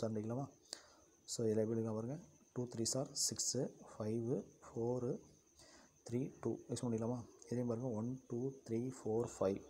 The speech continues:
ஃபைவ் elements இருக்கா? இதுலேயும் சிக்ஸு, five, four, three, two. So,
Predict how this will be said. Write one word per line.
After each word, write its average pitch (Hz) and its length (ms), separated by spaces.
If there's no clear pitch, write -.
ஃபைவ் 110 220
elements 117 280
இருக்கா? 127 180
இதுலேயும் 131 340
சிக்ஸு, - 320
five, 117 360
four, 123 360
three, 120 120
two. 101 80
So, - 60